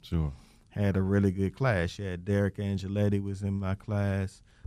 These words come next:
Speaker 2: Mark Pitts, who just became the president of R C A, he was also Biggs' manager.
Speaker 1: Mm-hmm.
Speaker 2: Uh, he was in my class. We just had, uh, we had, there was something in the water at Howard. And then I had the, uh, honor when we made, um,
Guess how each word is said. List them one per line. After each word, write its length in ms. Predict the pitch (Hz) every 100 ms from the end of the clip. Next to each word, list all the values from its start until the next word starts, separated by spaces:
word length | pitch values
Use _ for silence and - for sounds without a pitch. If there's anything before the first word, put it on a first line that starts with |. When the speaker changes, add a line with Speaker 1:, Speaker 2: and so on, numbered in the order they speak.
| -
Speaker 2:
Mark 320 | 101 101 -
Pitts, 500 | - 131 - - - -
who 80 |
just 280 | 98 107 -
became 320 | - 101 101
the 60 | 95
president 440 | - 95 90 98
of 100 | 87
R 200 | 92 98
C 260 | 98 101 104
A, 200 | 110 104
he 120 | 98
was 140 | 95 95
also 320 | 92 - 92
Biggs' 460 | 90 107 107 95 110
manager. 540 | 104 104 101 101 101 - 76
Speaker 1:
Mm-hmm. 400 | 73 73 90 95
Speaker 2:
Uh, 40 |
he 160 | 110 117
was 180 | 104 104
in 100 | 101
my 160 | 101
class. 480 | 98 110 104 101 98
We 100 | 120
just 200 | 120 101
had, 340 | 107 101 98 95
uh, 220 | 95 92 98 _ _ _ _ _
we 80 | -
had, 140 | 117 107
there 80 |
was 100 | 107
something 380 | - 110 101 104
in 100 | 101
the 80 | 101
water 420 | 107 120 107 90
at 60 | 90
Howard. 420 | 98 90 - - -
And 240 | 104 110
then 320 | 175 160 117 - _ _ _ -
I 80 | 104
had 380 | 110 107 104 95
the, 220 | 101 98
uh, 220 | 101 98 92 -
honor 380 | 95 107 104 101
when 300 | 101 104 98
we 140 | 101 98
made, 440 | 98 98 98 98
um, 380 | 98 98 98